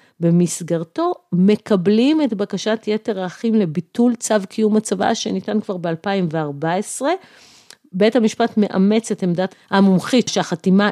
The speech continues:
היא לא חתימה של המנוח, ונדחתה טענת השיהוי, מאחר שחוות הדעת וטענת הזיוף לא עמדו בפני הרשם לענייני ירושה במועד מתן הצו.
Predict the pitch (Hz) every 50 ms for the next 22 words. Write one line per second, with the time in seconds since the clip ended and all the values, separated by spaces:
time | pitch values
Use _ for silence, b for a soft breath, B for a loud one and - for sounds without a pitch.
0 | - - 185 185 196 202 - 208 190 - 165 160 160 160 - 170 151 147 151 147
1 | 151 165 196 277 403 403 - b b b b b b b - 170 170 180 180 175
2 | 180 165 - - - 185 165 - 233 247 285 - - 208 175 170 180 196 - -
3 | 185 165 - - 175 160 123 131 160 175 202 277 370 440 b b b b b b
4 | b b b b b _ 165 170 180 - - 156 - - - - - 147 139 147
5 | 170 190 247 349 - - - - - 175 - - - 151 139 202 294 - - 202
6 | 170 185 233 277 233 - 160 156 151 - 156 143 147 170 226 240 - 277 254 240
7 | 285 359 440 453 - - - 214 226 254 302 - - 262 226 214 196 302 359 320
8 | 269 - - - 247 269 269 240 240 - - 247 247 247 247 233 233 226 226 240
9 | 240 233 233 220 - 214 208 214 220 - - 302 285 226 208 180 180 180 196 190
10 | 208 196 180 - 180 175 175 180 170 - -